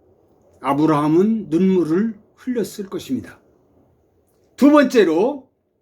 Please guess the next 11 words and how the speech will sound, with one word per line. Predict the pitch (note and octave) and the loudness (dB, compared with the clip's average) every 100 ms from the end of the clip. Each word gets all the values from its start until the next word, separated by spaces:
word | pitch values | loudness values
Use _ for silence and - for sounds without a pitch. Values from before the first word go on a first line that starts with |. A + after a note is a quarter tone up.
| _ _ _ _ _ _ _ | _ _ _ _ _ _ _
아브라함은 | - D3 E3+ A#3 B3+ A#3+ B3 C#4+ F#3+ A2 - _ _ _ _ _ _ _ _ _ _ _ _ _ - | -4 -2 0 2 2 2 2 0 0 -4 -10 _ _ _ _ _ _ _ _ _ _ _ _ _ -10
평소에 | - B3 A#3 G3 F#3 G3 G#3 G3+ - | -2 2 2 2 2 4 2 -4 -12
자식이 | - F3 - A#3+ C4+ | -10 -10 -10 -8 -6
없습니다. | B3 - A#3+ A#3 F#3 G#2+ _ _ _ _ _ _ _ _ _ _ _ | -6 -8 -10 -8 -10 -16 _ _ _ _ _ _ _ _ _ _ _
얼마나 | - D3+ E3+ F#3 F#3+ G3 G3+ A3 G#3+ A3 A3 A3 G#3 | -2 2 4 4 2 2 2 2 2 2 2 0 -2
가슴이 | - G3 G3 A3+ A3 | -6 -10 -4 -2 0
아프고 | G#3 - A#3 A3 A#3+ C4 C4 - _ _ _ | -2 -6 -10 0 2 2 -2 -14 _ _ _
얼마나 | D#3 F3+ G3+ A3 A#3+ A#3+ B3 B3 B3 B3+ B3 _ _ | -6 -2 0 0 0 0 0 0 0 -2 -8 _ _
눈물 | C#3+ C#3 G#3+ A#3+ A#3+ A3 | -16 -2 0 2 0 -2
흘리면서 | F3+ B3+ A3+ G#3+ G#3+ G#3+ G#3 G#3+ | 0 0 0 0 -2 0 -2 -4
기도했겠습니까? | - A3+ F#3 G3 G3+ - G3+ E3+ F#3+ C3+ - | -4 2 2 2 -4 -4 -4 -2 -4 -6 -8